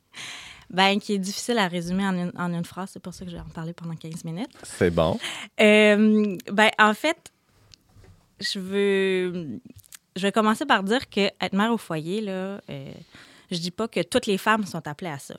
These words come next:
Speaker 2: Ah non ?
Speaker 1: Non, ben non. Mais, mais
Speaker 2: Il y en
Speaker 1: c'est
Speaker 2: a qui sont appelées à être religieuses aussi.
Speaker 1: <laughs> Oui.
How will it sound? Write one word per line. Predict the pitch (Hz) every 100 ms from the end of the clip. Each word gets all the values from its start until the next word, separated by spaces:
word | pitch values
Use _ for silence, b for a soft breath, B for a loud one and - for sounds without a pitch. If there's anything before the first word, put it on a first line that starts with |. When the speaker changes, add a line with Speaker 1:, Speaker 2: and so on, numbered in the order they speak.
| -
Speaker 2:
Ah | 117
non ? | 123 180 226
Speaker 1:
Non, | 202 220 226 311 165 b b b
ben | 156 139
non. | - b b b _ _ -
Mais, | 180 202 254 -
mais | 214 214 220
Speaker 2:
Il |
y |
en | 147
Speaker 1:
c'est | 151
Speaker 2:
a |
qui | 180
sont | -
appelées | 131 123 143
à |
être | 135 -
religieuses | 131 127 117 147 180
aussi. | 135 - 180 208
Speaker 1:
<laughs> |
Oui. | 262